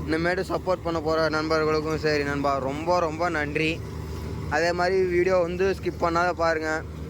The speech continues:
உங்களுக்கு எந்த டவுட்டுனாலுமே பாத்தீங்கன்னா,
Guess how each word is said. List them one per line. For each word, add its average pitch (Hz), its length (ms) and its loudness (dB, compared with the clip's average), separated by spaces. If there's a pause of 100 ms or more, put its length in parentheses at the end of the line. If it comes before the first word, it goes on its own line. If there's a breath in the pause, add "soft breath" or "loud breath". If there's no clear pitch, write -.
(340)
உங்களுக்கு 165 400 0
எந்த 226 480 2
டவுட்டுனாலுமே 208 800 0 (100)
பாத்தீங்கன்னா, 170 480 0